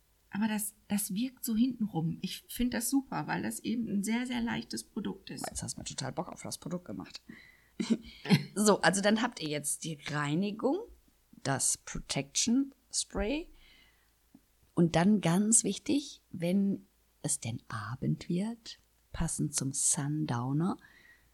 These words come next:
Speaker 2: dann nehmt ihr auch einen Sundowner fürs Haar am besten. Das ist, mm, feucht, also entweder die, das Balance Scalp Shampoo, um die Kopfhaut zu beruhigen, falls sie angegriffen ist,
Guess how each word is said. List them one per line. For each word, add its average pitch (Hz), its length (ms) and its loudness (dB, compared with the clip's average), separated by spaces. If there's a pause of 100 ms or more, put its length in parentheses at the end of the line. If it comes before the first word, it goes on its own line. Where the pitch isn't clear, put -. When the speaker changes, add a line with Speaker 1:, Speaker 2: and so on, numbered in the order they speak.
(180)
Speaker 2:
dann 170 100 2
nehmt 180 180 2
ihr - 80 -4
auch - 80 -10
einen 160 100 2
Sundowner 143 520 2
fürs - 280 -6
Haar 95 160 -6
am 110 100 -6
besten. - 460 -6 (500)
Das 160 360 0
ist, - 360 -4 (300)
mm, 160 440 0
feucht, - 640 -6 (140)
also 147 180 0
entweder 151 320 0
die, 143 300 -2
das 135 200 -6
Balance 170 340 0
Scalp 185 260 -2
Shampoo, 180 380 0
um 143 100 2
die 135 80 0
Kopfhaut - 460 -6
zu 165 360 -4 (240)
beruhigen, 165 600 2
falls - 360 -6
sie - 280 -2
angegriffen 185 580 0
ist, 175 240 0